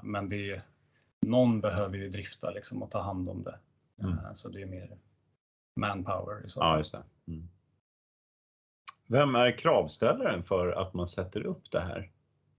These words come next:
Speaker 2: Är, vem är liksom intressenten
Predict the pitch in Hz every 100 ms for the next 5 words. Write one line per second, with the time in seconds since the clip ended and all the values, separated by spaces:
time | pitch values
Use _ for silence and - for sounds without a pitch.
0 | _ - 127 135 120 127 123 117 - 110
1 | 107 104 107 98 95 92 90 _ _ _
2 | - 120 113 120 113 139 131 117 113 78
3 | 73 73